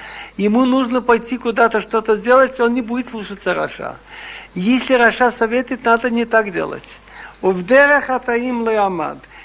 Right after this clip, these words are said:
И по пути грешных он не остановился. "Умошав лецим леяшав". И там, где сидят насмешники, он не сидел.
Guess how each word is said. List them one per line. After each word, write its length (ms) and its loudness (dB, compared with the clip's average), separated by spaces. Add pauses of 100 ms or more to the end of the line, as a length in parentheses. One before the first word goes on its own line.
(120)
И 100 -6
по 160 2
пути 400 0
грешных 540 -2
он 180 -2
не 140 2
остановился. 880 -2 (640)
"Умошав 720 4
лецим 420 0
леяшав". 600 2 (320)
И 100 -4
там, 300 4
где 140 -8
сидят 420 -2
насмешники, 800 -2
он 200 -2
не 100 -4
сидел. 540 -8